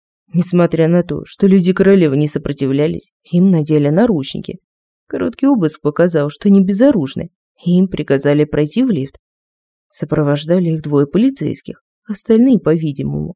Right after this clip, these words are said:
отправились осматривать оборудование телестудии. Полицейские не разговаривали.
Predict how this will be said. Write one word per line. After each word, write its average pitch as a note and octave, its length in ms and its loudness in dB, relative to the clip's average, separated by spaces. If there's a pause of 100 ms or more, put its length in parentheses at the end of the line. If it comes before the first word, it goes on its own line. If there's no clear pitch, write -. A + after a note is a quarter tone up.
отправились G#3+ 640 2
осматривать F#3 640 2
оборудование E3+ 600 2
телестудии. G3+ 680 -4 (680)
Полицейские D#3 720 -4
не D3 120 -2
разговаривали. D#3 840 -2